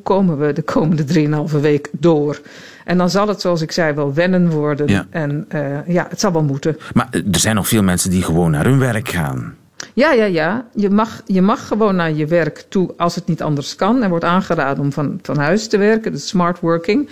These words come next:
Speaker 1: Maar ja, als je in een winkel werkt, lukt dat niet. Dus je gaat naar die winkel en dan moeten dus die regels worden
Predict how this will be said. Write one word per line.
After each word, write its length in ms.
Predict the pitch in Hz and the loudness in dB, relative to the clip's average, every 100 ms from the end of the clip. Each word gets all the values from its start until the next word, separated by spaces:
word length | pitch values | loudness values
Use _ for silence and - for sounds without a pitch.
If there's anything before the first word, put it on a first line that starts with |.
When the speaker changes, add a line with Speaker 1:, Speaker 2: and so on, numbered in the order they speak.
| - - - | -12 -20 -8
Speaker 1:
Maar 120 | 170 | 0
ja, 140 | 190 170 | 0 0
als 320 | - 160 - | -2 -4 -2
je 80 | - | -2
in 120 | 151 | 0
een 80 | 147 | 0
winkel 320 | 170 180 165 | 0 0 0
werkt, 280 | 143 139 139 | 2 0 -2
lukt 200 | 143 - | -4 -2
dat 160 | 156 | 0
niet. 320 | 214 254 277 - | 2 2 0 -6
Dus 160 | 156 | -6
je 100 | 151 | -6
gaat 240 | 151 143 143 | -4 -4 -4
naar 140 | 135 | -6
die 120 | 135 | -6
winkel 400 | 147 180 - 285 | -4 -2 -2 -2
en 120 | - | 0
dan 140 | 160 143 | 0 2
moeten 260 | 147 156 | 0 0
dus 120 | 196 190 | 0 2
die 140 | 190 | 2
regels 480 | 151 151 180 202 - | 2 2 2 0 -4
worden 400 | 156 143 139 | -4 -2 -2